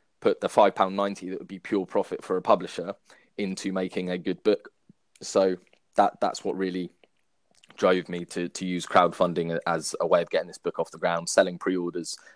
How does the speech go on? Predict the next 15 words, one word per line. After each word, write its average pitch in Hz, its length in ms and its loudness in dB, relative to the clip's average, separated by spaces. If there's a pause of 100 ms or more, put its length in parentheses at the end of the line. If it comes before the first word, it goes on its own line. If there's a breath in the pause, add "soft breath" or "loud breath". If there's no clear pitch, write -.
Uh, 85 320 0
you 101 60 -4
know, 92 100 4
I'm 95 100 2
not 101 140 0
just, - 320 -6 (240 loud breath)
it's - 140 -4
not 87 100 0
like - 160 0
a 101 40 -10
GoFundMe 101 500 4
page. 104 300 2
I'm 98 80 -2
not 95 200 0
asking 92 440 -6